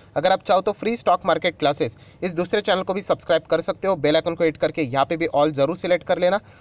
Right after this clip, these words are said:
कल के दिन की बात करें तो इस चैनल के ऊपर सुबह साढ़े दस बजे एक इंपॉर्टेंट वीडियो आने वाला है, तो इस चैनल का लिंक आपको ऊपर आई बटन पे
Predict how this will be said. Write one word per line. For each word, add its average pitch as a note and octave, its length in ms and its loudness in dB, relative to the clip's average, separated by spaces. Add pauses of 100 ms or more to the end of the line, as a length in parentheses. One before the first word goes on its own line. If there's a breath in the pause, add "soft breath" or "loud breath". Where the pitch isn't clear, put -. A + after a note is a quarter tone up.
(180 loud breath)
कल G3 120 2
के A3+ 120 0
दिन G#3 160 -2
की G#3+ 140 -6
बात F3+ 200 2
करें G3 180 -2
तो G3+ 100 -4
इस E3 140 -2
चैनल E3 220 0
के F3 100 -4
ऊपर - 160 0
सुबह D#3+ 240 -2
साढ़े D#3+ 260 2
दस D#3 180 0
बजे D#3+ 160 0
एक E3 100 -6
इंपॉर्टेंट F#3+ 580 0
वीडियो D3+ 280 2
आने C#3+ 180 2
वाला D3+ 200 4
है, F#3+ 180 -8 (380 loud breath)
तो F3+ 280 4
इस G#3 160 -8
चैनल G3 180 2
का F#3+ 120 0
लिंक F#3 180 -2
आपको F3 200 0
ऊपर D3+ 180 0
आई D#3+ 180 2
बटन F#3 220 0
पे F3+ 160 -4